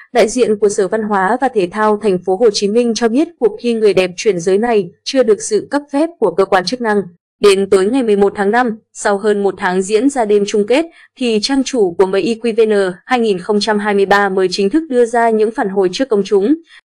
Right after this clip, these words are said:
Ban tổ chức M I Q V N hai nghìn không trăm hai mươi ba cho biết đã nhận thức được sai phạm trong khâu tổ chức và nghiêm túc chấp hành quyết định xử phạt theo quy định của pháp luật. Ekip M I Q V N cho hay, ngay sau khi ban tổ chức chương trình M I Q V N,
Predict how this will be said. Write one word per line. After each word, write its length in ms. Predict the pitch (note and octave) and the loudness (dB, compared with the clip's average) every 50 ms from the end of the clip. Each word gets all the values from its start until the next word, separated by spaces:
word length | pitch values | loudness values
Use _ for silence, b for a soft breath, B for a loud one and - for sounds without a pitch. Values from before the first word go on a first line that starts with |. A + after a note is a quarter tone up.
| _ _ _ | _ _ _
Ban 180 | G#3+ G#3+ G#3 | 0 0 2
tổ 100 | G#3 G#3 | 2 0
chức 280 | F#3 F#3 - C#4 C#4+ D4 | -2 0 -2 -4 -2 -2
M 80 | C4 A3+ | -2 -2
I 200 | G#3 D#3 G#3 G#3 | 0 0 -2 -2
Q 180 | G3+ A3 G#3+ | 0 -2 0
V 140 | G3 G#3+ G#3 | 0 0 0
N 280 | G3+ G3+ F#3+ F3+ F3+ F3 _ | 2 0 -2 -2 -4 -8 _
hai 160 | - A3+ G#3+ | -6 -2 0
nghìn 200 | G#3+ G#3 F#3+ F3 | 0 2 0 0
không 200 | E3 E3 G#3 G3 | -2 -2 -4 -4
trăm 180 | F#3+ G#3+ G#3 F#3+ | -4 -4 -6 -6
hai 160 | F#3+ G3+ G3 | -4 -4 -2
mươi 120 | F#3+ F#3+ | -2 0
ba 340 | F#3 F#3+ G3 F#3+ F3+ F3+ - - _ _ | 2 2 0 0 -2 -6 -12 -20 _ _
cho 160 | - - G#3 | -4 -4 -2
biết 260 | F#3+ G3+ B3+ C#4+ C#4+ | 0 0 0 0 0
đã 120 | A3 G#3 G3 | -2 -2 -2
nhận 220 | A3+ B3 A3 G#3 | 0 -2 -4 -2
thức 220 | A3 D4 D#4 D#4 | -2 -2 -2 0
được 180 | A#3+ A3 G3+ G3 | 0 0 0 0
sai 220 | F#3+ - A#3+ A#3+ | -2 -4 -4 -4
phạm 340 | A#3 A#3 A#3+ A3 G3 - - | -2 -2 -2 -2 -2 -4 -6
trong 240 | G3 - A3 G#3 G3 | -6 -2 -2 -2 -2
khâu 280 | F#3 - G#3+ G3+ F#3+ F3+ | -2 -2 -2 -2 0 0
tổ 140 | G3 F#3 E3 | 0 -2 -2
chức 200 | E3 - D4+ D#4 D#4+ _ - | -2 -4 -4 -4 -4 _ -2
và 80 | A3 | -2
nghiêm 260 | G3 G3+ A3+ A#3+ A#3 | 0 0 -2 -2 0
túc 140 | A#3+ D#4+ D#4 E4 | -2 -2 -2 -2
chấp 160 | - D#4 D#4 D#4 | -4 -6 -4 -2
hành 220 | C#4 A3 F#3+ F#3+ | -4 -4 -4 -2
quyết 100 | F#3+ D#4 | -2 -2
định 260 | D4+ C4+ A3+ D#3+ C#3 | 0 0 -2 -2 -4
xử 200 | G3+ - G3+ F3 E3+ F3 | -4 -2 -4 -4 -2 -2
phạt 180 | F#3+ F#3 F3 F3 - | -2 -2 -2 -4 -4
theo 140 | - G#3 G3+ | -4 -4 -4
quy 160 | G3+ G3+ G#3 | 0 0 0
định 240 | G3 G3 F3+ E3+ F#3 | 0 0 0 0 -2
của 160 | F3+ F3 E3+ | -2 -2 -4
pháp 180 | E3+ A#3 B3 B3 | -2 -2 -2 2
luật. 160 | A#3+ G3+ F3 E3+ - _ _ _ _ _ | 2 0 0 -2 -8 _ _ _ _ _
Ekip 360 | - B3 A#3 A#3 - C4+ D#4 D#4 | 0 0 0 0 0 -2 0 0
M 60 | D#4 A#3+ | 2 0
I 240 | G#3 - G#3 G#3 | 0 0 -2 -2
Q 140 | G3+ A3 G#3+ | -2 -2 0
V 80 | G3 G#3 | 2 2
N 240 | G#3 G#3 G#3 G3 F#3 | 2 2 2 0 -2
cho 120 | F#3 - G#3 | -2 -2 -4
hay, 300 | G#3 A3 A3 G#3+ G3+ G3 G3+ B B B - | -2 0 0 0 0 -2 -4 B B B -2
ngay 160 | C#4+ D4+ D4 | 0 0 0
sau 160 | D4 D4 C#4 | 0 -2 -4
khi 200 | C4 - C#4 C4 | -2 0 -2 0
ban 240 | A#3 B3 B3 A#3+ A#3 | 2 2 0 0 2
tổ 140 | A#3 G#3+ F#3 | 0 0 0
chức 160 | F#3+ D#4 D#4 D#4+ | 2 -2 -2 0
chương 160 | - C4 A#3 | 0 0 0
trình 300 | G#3+ - A#3 G#3 G3 G3 | 0 0 0 0 0 0
M 40 | G3 | 0
I 200 | G3+ - - A3+ | 0 0 0 -4
Q 180 | A3 - A3+ G#3 | -2 -2 -2 0
V 60 | G#3+ G#3 | 2 2
N, 260 | G#3 G#3 G3+ G3 F3 | 2 2 2 2 0